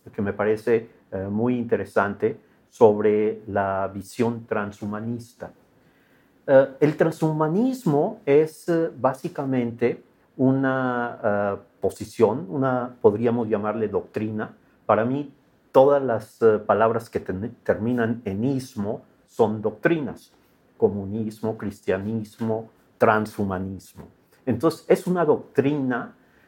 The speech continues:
eh, que de alguna manera plantea el mejoramiento del hombre para convertir en al-,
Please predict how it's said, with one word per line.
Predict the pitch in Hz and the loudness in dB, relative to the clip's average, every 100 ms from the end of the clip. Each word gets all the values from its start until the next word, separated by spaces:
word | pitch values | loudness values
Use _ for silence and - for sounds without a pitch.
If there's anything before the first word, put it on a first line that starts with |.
| _ | _
eh, | 110 104 104 107 107 107 _ | 0 2 2 2 0 -4 _
que | 147 143 160 - 113 | 4 4 4 -2 0
de | 117 | 2
alguna | 117 123 190 208 | 2 0 -4 -4
manera | 185 170 175 | -4 -6 -6
plantea | 170 135 107 107 147 135 160 - _ _ | -2 -2 0 2 4 2 -4 -16 _ _
el | 123 117 | 0 2
mejoramiento | 113 113 117 107 104 117 127 127 127 | 2 0 2 0 0 -4 -4 -2 -2
del | 104 98 | -2 0
hombre | 110 120 107 98 131 - _ _ _ _ | 0 0 -2 -4 -6 -12 _ _ _ _
para | 147 170 170 170 - | 4 4 2 -4 -2
convertir | 110 110 110 - 151 156 147 - - | 0 2 -2 -4 -4 -2 -2 -4 2
en | 110 113 | 2 6
al-, | 139 147 | 4 4